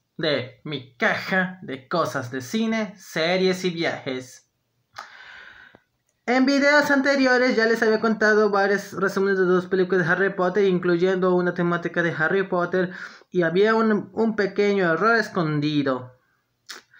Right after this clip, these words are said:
Y una de aventuras que me, por el mundo que me hizo pensar un poco en Indiana Jones.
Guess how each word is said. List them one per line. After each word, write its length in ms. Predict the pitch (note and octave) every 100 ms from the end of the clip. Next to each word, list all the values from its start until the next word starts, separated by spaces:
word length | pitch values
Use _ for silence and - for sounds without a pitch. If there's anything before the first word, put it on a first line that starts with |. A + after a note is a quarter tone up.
| - - -
Y 220 | G3 G3+
una 220 | F#3+ G#3
de 60 | G3
aventuras 560 | F3+ F3 F3 F3+ G3
que 120 | - F3
me, 300 | E3 D3+ - -
por 120 | E3
el 100 | E3+
mundo 260 | E3 G3+
que 80 | G3+
me 160 | F#3+ E3
hizo 180 | E3 E3+
pensar 300 | F3 D#3 E3
un 120 | E3
poco 240 | E3 D#3+
en 80 | F#3
Indiana 280 | E3+ D3 D3
Jones. 440 | C#3 C3 A#2+ -